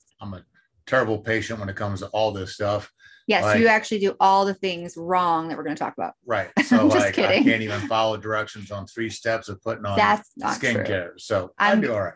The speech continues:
Speaker 2: I'm really kidding. He's actually, you, you do very well.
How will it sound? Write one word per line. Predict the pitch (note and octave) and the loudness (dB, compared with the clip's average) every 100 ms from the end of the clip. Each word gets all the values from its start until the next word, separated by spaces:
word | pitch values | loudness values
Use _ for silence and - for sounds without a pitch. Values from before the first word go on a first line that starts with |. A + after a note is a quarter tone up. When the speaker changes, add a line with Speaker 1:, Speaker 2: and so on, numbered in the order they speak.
| - | 0
Speaker 2:
I'm | G#3 A3+ G#3+ | 2 2 2
really | G3+ G3 | 0 -2
kidding. | F#3 D#3+ E3 | -2 -6 -6
He's | F#3 G3 F#3+ | 0 2 2
actually, | F#3 F#3 - E3+ D#3+ - _ | 0 -2 -8 -8 -8 -12 _
you, | F#3+ G3+ G3+ - | -2 -2 -2 -6
you | F#3+ G3 | -6 -6
do | F#3 F3 E3 D#3+ - _ | -4 -6 -6 -8 -14 _
very | E3 F3+ E3 D#3+ | -2 2 2 2
well. | D#3+ D#2+ - - | 0 -2 -2 -6